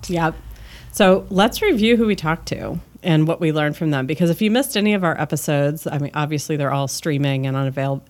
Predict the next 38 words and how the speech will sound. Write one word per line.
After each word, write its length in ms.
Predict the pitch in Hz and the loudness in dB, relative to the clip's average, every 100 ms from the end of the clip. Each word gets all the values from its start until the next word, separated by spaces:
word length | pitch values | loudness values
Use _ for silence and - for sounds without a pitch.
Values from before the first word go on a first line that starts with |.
| - | -4
and 260 | 151 151 - | -2 -2 -4
available 460 | 147 147 143 151 | -2 -2 0 -2
on 180 | 147 143 | -4 -4
our 100 | 139 | -4
website, 480 | 147 185 185 156 151 | -2 -2 0 -2 2
but, 220 | 165 160 - - - - - - | 2 2 -4 -20 -20 -20 -10 0
um, 500 | 175 165 160 156 165 - _ | 2 4 2 0 -4 -10 _
it, 140 | - - _ 190 - _ _ - | -16 -16 _ -18 -18 _ _ -6
I 60 | 180 | -2
thought 160 | 190 | 2
it'd 120 | 180 | 4
be 80 | 170 | 2
fun 260 | - 180 170 | 2 2 2
just 180 | 165 - | 0 -6
to 60 | |
kind 220 | - 175 | -2 0
of 80 | 156 | 0
go 140 | 151 147 | -2 -4
through 480 | - 165 156 156 | -4 0 2 2
who 120 | 143 170 | 2 0
we 120 | 180 | 0
talked 320 | - 247 - | 0 0 0
to, 280 | - 147 139 | 0 2 2
which, 340 | 147 151 - - - - - | 0 -2 -6 -8 -18 -20 -6
so 100 | - | 2
we 80 | 233 | 4
talked 200 | 294 339 | 4 2
to 100 | 403 | 2
Diana 680 | 320 233 220 262 254 214 - - - | 2 4 6 6 4 4 0 -10 -4
from 260 | 202 180 175 | 0 2 2
Pentagon 500 | - 208 202 185 180 | 0 0 2 0 0
M 120 | 175 | 0
M 160 | 170 165 | 2 2
A, 380 | 175 147 139 - | 2 2 0 -6
and, 420 | 170 143 147 147 - - - - - _ _ - | -2 0 2 0 -4 -14 -20 -20 -20 _ _ -10
you 80 | 160 | -4
know, 240 | 160 143 | -4 -4
it, 180 | 85 | -10